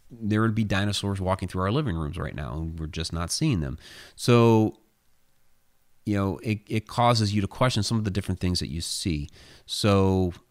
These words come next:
you know, for any of these sorts of things, you know, any of these strange sounds that you hear, you know, are they, uh, you know, are you actually hearing the sound of a dinosaur?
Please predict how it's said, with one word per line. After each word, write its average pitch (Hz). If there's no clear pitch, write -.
you 113
know, 98
for -
any 120
of 101
these 85
sorts -
of 80
things, 73
you 95
know, 92
any 117
of 107
these 107
strange 104
sounds 92
that -
you 71
hear, -
you 85
know, 78
are 90
they, 87
uh, 78
you 76
know, 78
are 80
you 90
actually 127
hearing 143
the 123
sound 127
of 113
a 110
dinosaur? 101